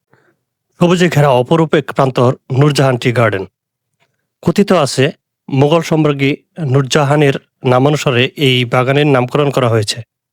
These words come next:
এজন্য ইতিহাস আর প্রকৃতির এক অপূর্ব মেলবন্ধন।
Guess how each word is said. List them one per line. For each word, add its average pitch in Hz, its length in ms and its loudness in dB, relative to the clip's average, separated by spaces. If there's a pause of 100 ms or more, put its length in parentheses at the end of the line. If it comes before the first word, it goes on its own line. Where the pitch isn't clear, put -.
(460)
এজন্য 147 280 0
ইতিহাস 151 440 0
আর 139 100 0
প্রকৃতির 139 440 -4
এক - 260 -4
অপূর্ব 131 400 0
মেলবন্ধন। 117 600 0